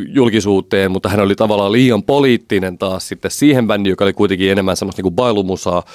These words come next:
Mut sittemmin hänestä tuli täv-, tällainen modernin menestys hip-hopin ja sen, että näytetään niinku varallisuus ja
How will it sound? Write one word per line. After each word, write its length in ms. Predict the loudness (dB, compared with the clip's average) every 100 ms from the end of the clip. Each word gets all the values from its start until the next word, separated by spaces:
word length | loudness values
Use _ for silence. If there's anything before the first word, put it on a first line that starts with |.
| -20 -6 -2
Mut 100 | 0
sittemmin 340 | 0 0 0
hänestä 300 | 0 -2 -4
tuli 200 | 0 0
täv-, 440 | 0 0 -2 -4 -8
tällainen 560 | -2 -2 0 -2 -4 -6 -10 -20 -20 -20 _ -20 -6
modernin 600 | 0 2 2 2 0 -2 0
menestys 760 | 2 2 2 0 -2 -4 -2
hip-hopin 800 | 0 0 -2 -2 0 -2 -2 -6 -4
ja 100 | -2
sen, 180 | 0 0
että 180 | 0 0
näytetään 520 | 2 0 0 0 -2
niinku 280 | -2 -2 0
varallisuus 720 | 0 0 -2 -4 -6 -6 -4
ja 120 | -6